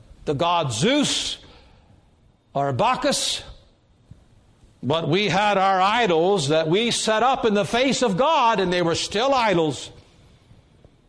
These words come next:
We pursued our interest and we lived for self. We lived as if we were the center of the universe.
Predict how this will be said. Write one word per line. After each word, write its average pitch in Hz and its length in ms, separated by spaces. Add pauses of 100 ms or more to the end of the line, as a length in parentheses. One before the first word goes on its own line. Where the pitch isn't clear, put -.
(1400)
We 147 220
pursued 160 540
our 151 260
interest 175 460
and 131 120
we 123 100
lived 143 400
for 135 180
self. - 640 (1500)
We 147 120
lived 139 280
as 117 140
if 143 160
we 160 380
were 139 160
the 123 140
center 160 420
of 147 160
the 143 80
universe. 104 720